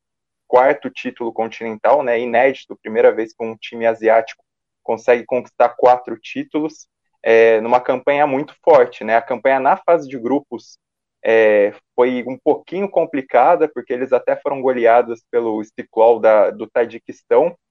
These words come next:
O Rogério Micali era o treinador, foi demitido diante desse desempenho ruim na fase de grupos, e aí chegou o Leonardo Jardim, um treinador muito mais gabaritado, com um trabalho fantástico à frente do Mônaco, liderou a equipe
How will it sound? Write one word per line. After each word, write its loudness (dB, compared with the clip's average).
O -2
Rogério 4
Micali 2
era 4
o -16
treinador, -2
foi 2
demitido -6
diante -10
desse -8
desempenho -4
ruim -4
na -2
fase 0
de -4
grupos, -2
e 4
aí 4
chegou 2
o 6
Leonardo 4
Jardim, 0
um -10
treinador 0
muito -10
mais -2
gabaritado, 2
com -20
um -16
trabalho 0
fantástico -4
à -6
frente -16
do -12
Mônaco, -6
liderou 4
a 6
equipe -4